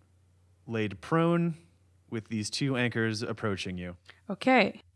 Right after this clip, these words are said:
Speaker 2: Whatever the sacrifice needs to be taken, I'd like to get up and move as <laughs> quickly as possible.
Speaker 1: All right, before you do that, let's go back to the other half of this plan. Otto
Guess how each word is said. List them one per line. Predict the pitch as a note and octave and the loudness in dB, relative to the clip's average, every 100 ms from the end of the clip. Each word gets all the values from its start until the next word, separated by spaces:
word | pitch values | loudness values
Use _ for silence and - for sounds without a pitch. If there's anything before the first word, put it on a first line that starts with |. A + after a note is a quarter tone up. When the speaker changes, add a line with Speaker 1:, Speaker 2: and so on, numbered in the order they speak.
| - | -10
Speaker 2:
Whatever | G3+ F#3+ A3+ A3+ A#3+ A#3 | -6 4 6 8 8 6
the | G#3+ | 4
sacrifice | A3 C4+ B3+ B3 G#3+ A3 G3 - G3 | 2 4 4 2 0 2 2 0 -2
needs | G3+ G3 | -2 -2
to | - | -4
be | F#3 | -4
taken, | F#3+ G#3 F#3 G#3 G3 | -2 0 0 0 -2
I'd | F#3 | 0
like | G3 G3 | -2 -2
to | G3 | -4
get | D#3+ G#3 G#3 | -2 0 2
up | G3+ | 2
and | F#3 F3+ | 0 0
move | F#3+ G3 F3+ | 0 0 0
as | F3 | 0
<laughs> | |
quickly | - B3+ - C4 | 4 4 6 4
as | F#3+ | 2
possible. | - - A3 - G3+ F#3 A#3 - | 2 4 4 2 -6 -6 -6 -8
Speaker 1:
All | - - - - | -12 -16 -16 -12
right, | G#2 - | -10 -8
before | G2 C#3+ | -2 4
you | E3+ F#3 | 6 6
do | E3+ | 8
that, | C3+ F2+ G2 - - - - - _ - | 8 6 2 -6 -20 -20 -20 -20 _ -4
let's | G#2+ - - - | -4 -2 -4 -4
go | A2 A#2+ | 0 2
back | A2+ A2+ A2+ | 8 8 6
to | - A#2+ | 2 4
the | A#2 | 6
other | C3 A#2 | 8 8
half | G#2+ G2+ | 6 2
of | |
this | F#2+ F#2+ | -4 -2
plan. | - G2 G#2+ C3 - - - _ _ _ _ _ - - | 2 4 2 -2 -12 -20 -20 _ _ _ _ _ -18 2
Otto | A2+ G#2+ G#2 G2+ G#2 | 4 6 4 4 0